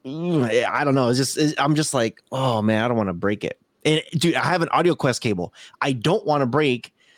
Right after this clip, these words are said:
a two hundred dollar cable on this thing. <laughs> Those things are expensive.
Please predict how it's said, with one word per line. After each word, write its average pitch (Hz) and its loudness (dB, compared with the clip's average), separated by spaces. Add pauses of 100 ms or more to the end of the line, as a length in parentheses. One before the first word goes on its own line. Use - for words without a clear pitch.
(600)
a 120 0
two 208 2
hundred 175 2
dollar 156 2
cable 160 0
on 120 0
this 120 -4
thing. 151 0 (540)
<laughs> - -10
Those 135 0
things 170 0
are 160 2
expensive. 135 -4